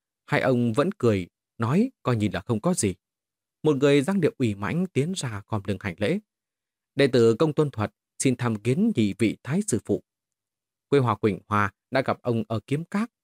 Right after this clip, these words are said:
nên không ngạc nhiên. Khất đại phu đáp lễ: "Không dám, ngài đứng đầu Thiên Sơn thất hùng đây có phải không? Ngài hiện là đương kim hoàng đế đất Thục, sao lại là nhẹ thể đối với hai lão giả quê như vậy?"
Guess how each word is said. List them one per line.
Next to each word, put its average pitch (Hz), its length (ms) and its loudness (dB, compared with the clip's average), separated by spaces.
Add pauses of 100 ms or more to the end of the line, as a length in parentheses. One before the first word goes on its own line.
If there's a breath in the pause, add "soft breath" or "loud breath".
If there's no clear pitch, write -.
(120)
nên 113 180 2
không 104 200 -4
ngạc 87 180 -10
nhiên. 135 200 -2 (400)
Khất - 180 -2
đại 95 100 -2
phu 101 180 -2
đáp 101 200 -4
lễ: 113 160 2 (580)
"Không 98 240 -2
dám, 104 320 -4 (340)
ngài 131 120 2
đứng 185 140 2
đầu 139 160 4
Thiên 147 200 0
Sơn 143 260 -2
thất - 220 -4
hùng 90 240 -2
đây 107 120 0
có 160 120 -2
phải - 180 -8
không? 131 260 -2 (420)
Ngài 120 220 2
hiện 110 220 0
là 113 240 0
đương 143 220 0
kim 160 300 -2
hoàng 104 300 -4
đế 139 240 0
đất 214 260 -2
Thục, - 180 0 (240)
sao 117 220 -2
lại 87 180 -2 (340)
là 107 220 2
nhẹ 101 380 -2
thể 101 220 0 (160)
đối 131 160 2
với 196 300 0
hai 110 160 -2
lão 127 140 -4
giả 95 180 -4
quê 113 180 -4
như 101 140 -2
vậy?" - 180 -4